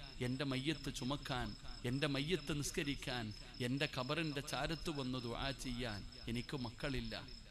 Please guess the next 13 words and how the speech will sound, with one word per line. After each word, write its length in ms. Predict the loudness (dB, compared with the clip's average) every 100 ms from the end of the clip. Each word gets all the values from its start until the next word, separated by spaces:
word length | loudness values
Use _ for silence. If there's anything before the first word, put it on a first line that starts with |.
| -16 -6
എനിക്ക് 260 | -2 0 -2
ഭർത്താവില്ല, 840 | -2 -4 -2 0 2 0 -2 -6 -8 -12 -14 -4
എനിക്ക് 320 | 0 2 0
കൂടപ്പുറപ്പില്ല, 920 | 2 2 2 2 0 0 -2 -2 -4 -6 -12 -14 -12 -6
എന്റെ 240 | -2 0
മാതാപിതാക്കളില്ല, 1120 | 0 0 0 0 -2 -2 -4 -4 -4 -4 -4 -6 -10 -12 -6
ഞാൻ 220 | -2 0 0
ഒറ്റയ്ക്കാ 500 | 0 -2 -2 -4 -4
അല്ലാ, 220 | -4 -4
എനിക്ക് 340 | -2 -4 -4
ആരുമില്ലെന്ന്" 1040 | -2 0 0 0 -2 -2 -2 -4 -6 -4
സങ്കടപ്പെട്ട് 960 | -2 2 2 2 2 2 2 -2 0 0
നടന്ന 440 | 0 0 0 0